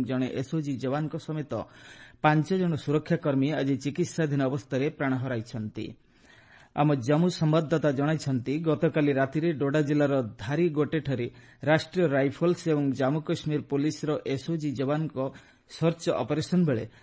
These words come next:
ସଶସ୍ତ୍ର ଆତଙ୍କବାଦୀଙ୍କ ସହ ଗୁଳି ବିନିମୟ ହୋଇଥିଲା। ଏଥିରେ ପାଞ୍ଚ ଜଣ ସୈନିକ ଗୁରୁତର ଆହତ ହୋଇଥିଲେ। ଜାମ୍ମୁ କାଶ୍ମୀର ଉପରାଜ୍ୟପାଳ ମନୋଜ ସିହ୍ନା ଏହି ଘଟଣାରେ ଗଭୀର ଦୁଃଖ ପ୍ରକାଶ କରିବା ସହ ଶହୀଦ ଯବାନଙ୍କ ପ୍ରତି ଶ୍ରଦ୍ଧାଞ୍ଜଳି ଅର୍ପଣ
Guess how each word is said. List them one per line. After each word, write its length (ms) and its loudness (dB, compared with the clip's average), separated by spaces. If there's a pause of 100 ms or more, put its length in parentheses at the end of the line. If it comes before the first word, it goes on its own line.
(120)
ସଶସ୍ତ୍ର 560 -2
ଆତଙ୍କବାଦୀଙ୍କ 800 2
ସହ 320 -4
ଗୁଳି 220 0
ବିନିମୟ 420 0
ହୋଇଥିଲା। 400 -4 (560)
ଏଥିରେ 300 2
ପାଞ୍ଚ 320 2 (100)
ଜଣ 180 2
ସୈନିକ 400 0 (100)
ଗୁରୁତର 500 0
ଆହତ 280 -4
ହୋଇଥିଲେ। 420 -6 (520)
ଜାମ୍ମୁ 260 4
କାଶ୍ମୀର 420 2
ଉପରାଜ୍ୟପାଳ 760 2
ମନୋଜ 360 2
ସିହ୍ନା 400 -2 (380)
ଏହି 160 0
ଘଟଣାରେ 440 0
ଗଭୀର 320 0
ଦୁଃଖ 240 -2
ପ୍ରକାଶ 440 -4
କରିବା 280 -2
ସହ 240 -4 (460)
ଶହୀଦ 380 0
ଯବାନଙ୍କ 380 2
ପ୍ରତି 340 -4
ଶ୍ରଦ୍ଧାଞ୍ଜଳି 680 0
ଅର୍ପଣ 340 -4